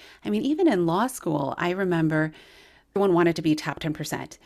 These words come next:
If you weren't in the top ten percent and you didn't get one of those big law firm offers, there was a lot of reassuring yourself and morale building because we were all kind of feeling sorry for ourselves. So, eh,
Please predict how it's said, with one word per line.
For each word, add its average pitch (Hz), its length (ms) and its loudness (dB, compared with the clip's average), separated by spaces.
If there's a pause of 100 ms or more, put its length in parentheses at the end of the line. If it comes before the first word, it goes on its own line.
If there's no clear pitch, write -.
(140)
If 170 280 0
you 165 120 4
weren't 175 340 2
in 208 120 0
the 202 80 2
top 202 260 0
ten 196 140 -2
percent 190 340 -2
and 151 100 0
you 139 80 0
didn't 202 240 -2
get 185 180 -4
one 180 120 -2
of 175 80 -2
those 170 160 -2
big 165 280 -2 (240)
law 175 200 2
firm 170 200 -2
offers, 160 460 -2 (260)
there 175 100 0
was 165 120 2
a 160 60 0
lot 156 240 4
of 151 260 -2 (680)
reassuring 202 640 2
yourself 185 760 0
and 160 160 4
morale 175 380 4
building 175 420 2
because 175 440 -4
we 185 160 -4
were 170 140 2
all 156 280 2
kind 156 200 -4
of 151 60 -4
feeling 135 240 -6
sorry - 260 -4
for - 120 -6
ourselves. 151 320 -6 (160)
So, 202 360 6 (440)
eh, - 80 -14